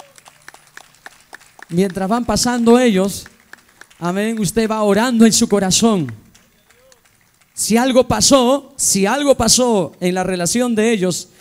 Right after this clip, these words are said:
si algo pasó en ellos, tal vez se alejaron, se apartaron. Acaba de llegar de la selva, creo de Tarapoto. ¿Por qué? ¿Por qué se fue tan lejos?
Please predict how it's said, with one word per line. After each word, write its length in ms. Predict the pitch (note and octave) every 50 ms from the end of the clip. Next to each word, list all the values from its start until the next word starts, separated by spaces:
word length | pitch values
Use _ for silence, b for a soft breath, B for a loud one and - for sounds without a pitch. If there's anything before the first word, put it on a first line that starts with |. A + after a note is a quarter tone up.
| b b b
si 180 | - - -
algo 260 | A3+ C4 C#4+ C#4+ C#4 C#4
pasó 320 | B3 A3 - - B3+ B3+
en 80 | B3+ C4
ellos, 480 | C4+ B3+ B3 A#3+ G#3 - - - - _ _ _ _
tal 140 | _ G3+ G#3
vez 160 | G#3+ B3 A#3+
se 100 | - B3+
alejaron, 540 | A#3 A3 G#3+ - - B3+ C4 C4 B3 A#3 G#3+
se 140 | - - A3+
apartaron. 680 | G#3 - G#3 F#3+ G3 - - B3+ C4 C4 B3 A3 E3 - _ _ _ _ _ _ _ _ _ _ _ _ _
Acaba 440 | - F3+ F#3+ - A#3 A#3+ A#3+ A#3+ A#3
de 320 | F#3 E3 F3+ G3+ D#3+ F3+ D#3+
llegar 320 | E3+ F3+ D#3+ G3 G#3+ F#3+
de 100 | G3+ G#3
la 120 | G3 F#3 E3+
selva, 400 | - - A3+ A#3+ A3 E3 C#3 C3
creo 180 | - F#3+ G3+
de 120 | G3 F3+ F3
Tarapoto. 640 | - E3+ D#3 D#3 D3+ - G#3+ A#3 A3+ - D3 G#2 D#2 - _ _ _ _ _ _ _ _ _ _ _ _ _ _ _
¿Por 180 | - F#3+ G3 F#3+
qué? 380 | - C4+ C#4 B3+ F3+ A#2+ A2 _ _ _ _ _ _ _
¿Por 180 | - B3 B3 -
qué 140 | D4+ D#4+
se 160 | B3 G#3+ C#4 A3+
fue 160 | - D4+ C#4
tan 260 | D4 C#4 C4 B3 B3
lejos? 520 | B3+ C4 A#3+ D#3 G3+ F3+ D3 - - -